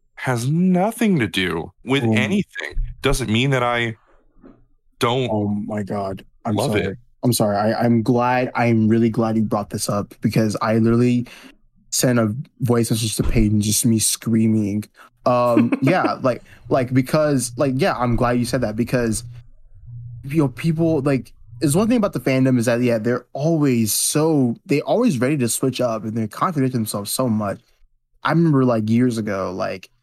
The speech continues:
Speaker 2: you know, after Endgame, even before Endgame, they're like,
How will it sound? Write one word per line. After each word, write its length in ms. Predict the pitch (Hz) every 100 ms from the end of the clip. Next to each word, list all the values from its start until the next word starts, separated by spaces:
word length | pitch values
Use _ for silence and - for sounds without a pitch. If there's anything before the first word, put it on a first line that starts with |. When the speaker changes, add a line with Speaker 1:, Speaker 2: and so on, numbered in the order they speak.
| _ _ -
Speaker 2:
you 100 | 120
know, 300 | 117 110 117
after 280 | 120 -
Endgame, 640 | - 117 113 110 104 104 120
even 200 | 196 147
before 340 | 107 135 123
Endgame, 340 | 113 107 107
they're 120 | 107 120
like, 180 | 110